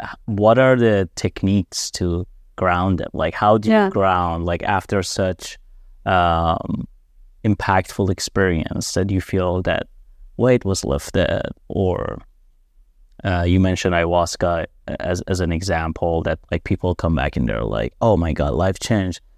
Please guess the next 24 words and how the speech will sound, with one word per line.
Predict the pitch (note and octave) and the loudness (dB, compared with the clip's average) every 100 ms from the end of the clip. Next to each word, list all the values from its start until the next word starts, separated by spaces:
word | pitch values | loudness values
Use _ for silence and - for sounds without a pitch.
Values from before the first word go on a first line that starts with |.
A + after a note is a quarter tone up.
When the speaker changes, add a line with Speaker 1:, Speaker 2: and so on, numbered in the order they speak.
| _ | _
Speaker 1:
but | G2+ | -2
they | G2 F#2 | 0 2
don't | - G#2 G2+ G2+ - _ - - - - _ | 2 2 2 -2 -6 _ -20 -20 -20 -20 _
feel | - B2+ E3 C#3 | 0 6 8 8
that | A2+ F2+ | 6 4
way | F#2+ F2 E2+ | 2 2 2
in | E2+ | 2
the | |
long | E2 D#2+ E2 | 2 2 0
term. | - - | -4 -4
Like, | E2+ F2+ G#2+ | -2 -2 0
what | G2+ A2 | 2 4
are | C#3 C3+ | 6 4
the | A#2 | 2
techniques | - F#2 G2 F#2 E2+ - - | 0 0 2 2 0 -4 -2
to, | F#2+ E2+ E2 - _ - | 0 0 -2 -10 _ -4
uh, | F2+ F2 - | -2 -2 -2
in | A2 G2 | 0 0
general, | G2 G2+ G#2+ F2 E2+ F#2 | 2 2 4 2 0 -2
ground | - F2+ F2 F#2+ | 0 2 2 0
yourself, | F#2 F2+ - - - - - - _ _ _ | 0 -2 -4 -6 -8 -14 -18 -20 _ _ _
Speaker 2:
Yeah. | - - - | -20 -20 -2
Speaker 1:
regardless | G#2+ G2+ G#2+ G#2+ G2+ F#2 - | 0 4 6 6 4 0 0
of | E2+ F2 - | 0 -2 -8